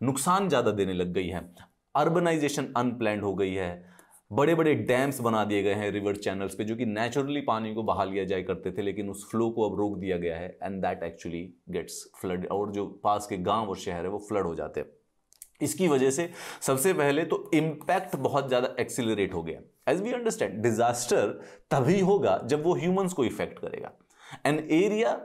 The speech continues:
जहां पे फ्लड आई है, लेकिन कोई इंडिविजुअल था ही नहीं, so that is not a disaster for us। पूरा का पूरा समुद्र पानी से ही तो भरा पड़ा है, लेकिन उसको डिजास्टर नहीं कहते।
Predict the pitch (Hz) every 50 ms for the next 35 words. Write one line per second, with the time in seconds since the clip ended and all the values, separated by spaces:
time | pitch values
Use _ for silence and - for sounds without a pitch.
0 | - - - 131 131 131 131 160 - - - 147 156 180 190 - - 131 135 135
1 | 127 123 127 139 - 139 147 143 175 175 165 175 175 135 139 135 143 147 156 165
2 | 156 160 160 156 156 156 160 160 160 170 165 147 120 95 90 92 - - - -
3 | 139 127 135 143 170 185 185 185 185 190 180 185 175 175 170 170 180 185 175 -
4 | 170 156 - 147 117 95 80 76 - - _ _ - - - 135 143 160 175 175
5 | 180 180 175 180 175 175 - 135 139 151 156 170 - - 139 139 156 165 156 175
6 | 170 160 170 139 139 147 156 - 135 113 90 87 92 107 113 139 147 147 143 -
7 | 160 147 135 127 131 135 131 - - 151 147 143 135 131 127 101 85 - - -